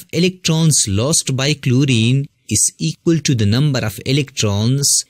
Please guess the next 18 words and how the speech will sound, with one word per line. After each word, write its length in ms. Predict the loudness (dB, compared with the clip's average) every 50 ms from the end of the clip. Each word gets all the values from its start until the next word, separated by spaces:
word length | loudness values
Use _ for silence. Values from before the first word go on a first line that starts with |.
| _ _ -12 -6
gained 400 | -2 0 0 2 2 2 2 0
by 200 | 0 -2 -2 0
the 120 | 0 0 0
sodium. 840 | 0 0 0 0 0 0 0 0 0 0 0 0 -2 -4 -6 -10 -14 _ _ _ _ _ _ _ -6
Here, 540 | -2 0 2 2 2 2 2 0 0 -2 -4 _ _ -4
chlorine 480 | 0 2 4 4 4 4 4 2 0 -2 -2
ion 280 | -2 0 2 4 4
loses 640 | 4 4 4 4 4 4 2 2 2 2 2 0 -2 -2 -2
electron, 800 | -2 -2 -2 -2 -2 -4 -2 -2 0 0 0 0 0 -2 -2 -6 _ _ -8
so 180 | -6 -6 -4 -4
it 180 | -4 -4 -2 0
is 200 | 0 0 0 -2 -2
oxidized, 1120 | -6 -6 -4 -4 -2 0 0 0 0 0 0 0 -2 -2 -2 -4 -2 -2 -2 -2 -4 -6 -12 _ _ _ _ _ _
while 160 | -4 -2 -2 0
sodium 460 | 0 0 0 0 0 0 0 -2 -2 -4
ion 340 | -4 -2 0 2 2 2 2
gains 380 | 0 0 2 4 4 4 2 2 -2
electron, 800 | -2 -4 -4 -4 -4 -6 -4 -2 -2 -2 0 0 0 -2 -2 -6